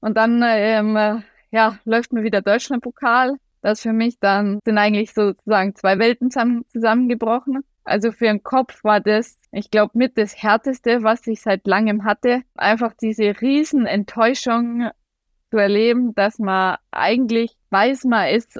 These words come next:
richtig fit und man kann definitiv oder hat das Zeug, im E V U Cup zu starten. Und dann fliegst du aus allem raus und bist dann so, „Ja, und tschüss,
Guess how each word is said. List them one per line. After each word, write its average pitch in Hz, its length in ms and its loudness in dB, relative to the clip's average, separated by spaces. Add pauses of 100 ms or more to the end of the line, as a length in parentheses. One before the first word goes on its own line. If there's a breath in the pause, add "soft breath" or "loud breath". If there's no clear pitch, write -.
richtig 262 400 -2
fit 269 340 -2
und 208 380 0 (300)
man 214 240 0
kann 233 240 2
definitiv 254 640 -2
oder 208 160 0
hat 202 160 0 (180)
das 220 240 -6
Zeug, 226 300 2
im 220 100 -2
E 202 100 -2
V 202 160 -2
U 240 40 -4
Cup - 240 -6
zu 202 120 -6
starten. 202 440 -2 (220)
Und 185 160 -4
dann 220 160 2
fliegst 240 340 -4
du 214 40 0
aus 202 60 -2
allem 220 280 2
raus 220 380 2
und 233 180 -2
bist 240 340 -4
dann 214 320 0
so, 220 200 -2
„Ja, 208 260 2
und 202 260 -4
tschüss, - 400 -4